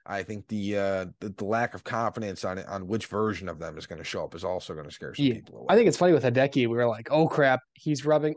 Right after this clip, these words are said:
Speaker 2: ointment on his back and his shoulder. Oh, crap. Oh, he just made six birdies. All right." I
Speaker 1: Yeah, I
Speaker 2: think
Speaker 1: mean,
Speaker 2: he's
Speaker 1: he's,
Speaker 2: doing okay.
Speaker 1: he's T fifteen and T five his last two, uh, his last two tournaments. So he's been coming around. The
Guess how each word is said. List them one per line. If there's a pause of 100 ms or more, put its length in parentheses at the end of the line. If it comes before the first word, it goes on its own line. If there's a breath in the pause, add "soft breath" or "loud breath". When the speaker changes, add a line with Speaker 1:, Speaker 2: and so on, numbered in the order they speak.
Speaker 2:
ointment
on
his
back
and
his
shoulder.
Oh,
crap. (120)
Oh,
he
just
made
six
birdies. (140)
All
right."
I (420 loud breath)
Speaker 1:
Yeah,
I
Speaker 2:
think
Speaker 1:
mean,
Speaker 2:
he's
Speaker 1:
he's,
Speaker 2:
doing
okay.
Speaker 1:
he's
T
fifteen
and
T
five
his
last
two,
uh, (840)
his
last
two
tournaments.
So
he's
been
coming
around.
The